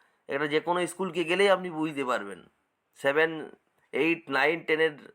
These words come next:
অবস্থা কী সেখানে গেলে দেখতে হবে। জীবন বিজ্ঞান ক্লাস নিচ্ছে বাংলার টিচার, আর বাংলার ক্লাস নিচ্ছে অঙ্কের টিচার, ফিলোজফির ক্লাস নিচ্ছে ইতিহাসের টিচার, হ্যাঁ, এডুকেশনের ক্লাস নিচ্ছে,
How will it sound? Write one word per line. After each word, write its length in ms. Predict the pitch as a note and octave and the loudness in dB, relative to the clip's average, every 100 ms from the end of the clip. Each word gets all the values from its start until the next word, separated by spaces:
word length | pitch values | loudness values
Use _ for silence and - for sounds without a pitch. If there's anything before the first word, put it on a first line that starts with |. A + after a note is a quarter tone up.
| - | -8
অবস্থা 440 | C3 D#3+ - E3+ | -4 -2 0 0
কী 240 | D#3+ G3+ | 0 -2
সেখানে 320 | F#3+ D#3 D3 C#3+ | -2 0 0 2
গেলে 160 | D3 | 2
দেখতে 260 | C#3 - B2 | 0 0 -4
হবে। 160 | G#2+ | -2
জীবন 300 | A2 C#3 E3 | -4 0 0
বিজ্ঞান 420 | E3 E3 D#3 E3 D#3 | 0 -4 -2 -2 0
ক্লাস 300 | E3 E3 D#3+ | 2 2 0
নিচ্ছে 260 | E3+ E3 | -6 -4
বাংলার 320 | D3+ D3+ D#3+ E3 | 0 2 4 2
টিচার, 300 | D#3 B2+ A#2 A2 _ _ _ _ _ _ _ | -4 -6 -4 -6 _ _ _ _ _ _ _
আর 120 | A#2 | -6
বাংলার 360 | A2+ C3 D#3 F3 | 0 2 4 2
ক্লাস 280 | F3 E3+ D#3+ | 4 2 2
নিচ্ছে 500 | E3+ - E3+ D3+ - - | -8 -2 0 0 -2 -4
অঙ্কের 340 | C3 C#3+ C#3+ F3 - | 0 0 2 -2 0
টিচার, 320 | D3+ - F#2 - _ _ _ _ _ - | -4 0 0 -2 _ _ _ _ _ -8
ফিলোজফির 540 | C#3 D#3+ D#3+ D#3+ E3 | 0 0 0 -2 -4
ক্লাস 260 | D#3 D3+ D#3 | 2 2 2
নিচ্ছে 240 | F3 - | -6 -6
ইতিহাসের 460 | D#3+ D#3 F3 D#3+ E3 | -6 0 0 2 -2
টিচার, 380 | - D3+ C3 G#2+ F2 _ _ _ _ _ _ _ _ | -8 -4 0 0 -2 _ _ _ _ _ _ _ _
হ্যাঁ, 320 | - G#3 E3+ - _ - - | 0 2 2 -4 _ -20 -4
এডুকেশনের 600 | C3 C#3+ E3 E3+ F3 F3 | -2 -2 -4 -4 0 -2
ক্লাস 280 | - D#3+ D3+ | 2 2 2
নিচ্ছে, 520 | E3+ D#3+ F3 E3 D3 | -6 -6 0 0 -2